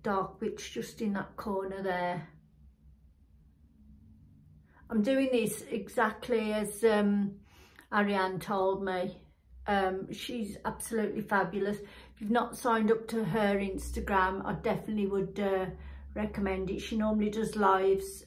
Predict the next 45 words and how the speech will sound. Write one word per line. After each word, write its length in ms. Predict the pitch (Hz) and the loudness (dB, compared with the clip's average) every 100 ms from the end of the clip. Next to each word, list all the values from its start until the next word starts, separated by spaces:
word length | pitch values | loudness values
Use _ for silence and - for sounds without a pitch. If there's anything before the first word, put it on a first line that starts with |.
| - | -6
every 220 | 180 214 | -2 0
Monday, 640 | 196 190 185 190 190 196 - - - | 0 -2 -2 0 0 -2 -6 -16 -8
and 140 | 226 208 | -4 -2
she's 200 | 277 277 | -2 2
often 480 | 262 - - 247 | 2 2 -2 0
looking 360 | 233 220 - 247 | 2 0 0 -2
for 100 | 269 | -2
people 480 | 262 254 240 240 226 | 2 2 2 -2 -4
to 140 | 233 | -2
do 260 | 214 214 202 | 2 2 4
lives 440 | 196 196 190 - | 4 4 2 -2
with, 280 | 196 196 196 | 2 2 2
'cause 220 | - - - - - - | -4 -8 -10 -20 -20 -8
we've 100 | 262 | 4
all 200 | 269 254 | 6 6
got 200 | 262 254 | 8 8
our 360 | 233 220 214 - - - - | 8 8 4 0 -12 -4 6
things, 440 | 240 202 190 190 | 6 6 2 0
haven't 240 | 226 226 | 0 0
we, 260 | 208 220 214 | 0 0 2
that 200 | 220 - | 0 0
we 80 | 226 | 2
like, 560 | 208 208 202 - - - - - - - | 4 4 2 -4 -12 -14 -14 -12 -14 -8
you 100 | 226 | -2
know, 400 | 214 190 202 - - - 170 - 214 - - - | 0 2 0 -4 -12 -18 -18 -16 -14 -14 -18 -6
problems. 580 | 254 220 - 208 190 - | 2 2 4 2 0 4
Mine 360 | 220 220 254 | 6 6 6
was, 160 | 254 - - - - | 2 0 -6 -14 -2
uh, 280 | 214 208 | 2 2
bronzer, 580 | 190 202 190 208 208 247 | 2 2 4 6 4 2
believe 320 | 247 240 233 | -2 0 0
it, 180 | 214 - - | -2 -8 -8
well, 360 | 202 175 151 - - - | -2 -2 -2 -6 -16 -6
believe 340 | 196 196 190 | 0 2 2
it 140 | 190 | 2
or 160 | 214 196 | 0 0
not. 280 | 190 190 202 - - - _ | 0 -2 -6 -14 -20 -20 _
I 200 | - 220 | -8 -2
imagine 480 | 208 208 196 214 196 | 2 4 2 0 -2
a 40 | |
lot 240 | 190 185 185 | 0 0 0
of 100 | 196 | -2
you 100 | 226 | -4
think 340 | - 226 - | -2 -4 -4
that. 260 | 208 196 | -2 -2